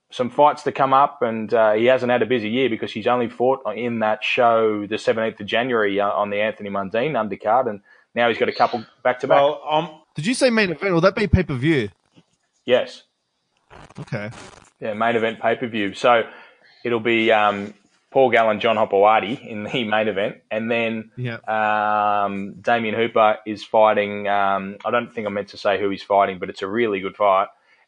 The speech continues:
Speaker 1: And then Kai is fighting. A,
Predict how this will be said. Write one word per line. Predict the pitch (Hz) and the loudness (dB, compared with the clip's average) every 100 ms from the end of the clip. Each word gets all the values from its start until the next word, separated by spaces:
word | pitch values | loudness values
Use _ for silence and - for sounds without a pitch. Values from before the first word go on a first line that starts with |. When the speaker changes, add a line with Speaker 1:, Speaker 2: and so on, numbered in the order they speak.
| - | -4
Speaker 1:
And | 113 110 107 104 | 0 2 2 0
then | 110 104 | -2 -2
Kai | - 104 101 101 92 | 2 4 4 2 0
is | 95 98 - - - _ | -6 -10 -14 -20 -20 _
fighting. | 101 101 95 98 | 2 2 0 -4
A, | 98 90 | -4 -4